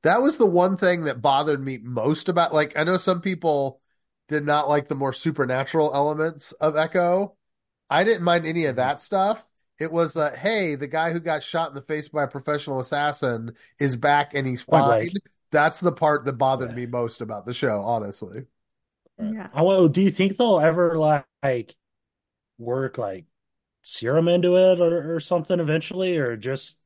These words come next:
Speaker 2: have we already gotten the explanation?
Speaker 1: Mutant, mutant growth hormone or something like that?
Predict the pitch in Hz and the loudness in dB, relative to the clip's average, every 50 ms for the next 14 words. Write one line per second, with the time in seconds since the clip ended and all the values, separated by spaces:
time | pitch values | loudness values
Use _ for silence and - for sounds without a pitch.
0 | _ _ _ _ _ _ _ _ _ _ _ - 127 127 127 120 120 127 131 127 | _ _ _ _ _ _ _ _ _ _ _ -4 0 0 0 0 -2 -2 0 2
1 | 123 123 131 123 131 135 131 127 127 113 117 120 131 127 123 117 117 117 - - | 2 2 2 2 2 2 2 0 0 -2 -4 -4 -4 -4 -6 -6 -8 -8 -10 -10
2 | - 120 110 117 139 147 147 - - 165 - _ _ _ _ _ - 120 131 156 | -8 -6 -4 -4 -4 -6 -8 -10 -18 -18 -20 _ _ _ _ _ -10 -6 -2 -2
3 | 170 156 156 147 - 139 165 170 151 147 139 147 143 143 143 - - 147 147 147 | -2 -2 -4 -8 -4 -2 -2 -2 -2 0 2 2 2 2 2 2 2 2 2 2
4 | 147 151 156 156 156 165 160 - 165 165 165 180 160 156 160 160 160 - 160 160 | 2 2 2 2 0 -2 -2 -2 -4 -4 -4 -4 -4 -4 -6 -4 -4 -2 -2 -2
5 | 175 175 | -2 -4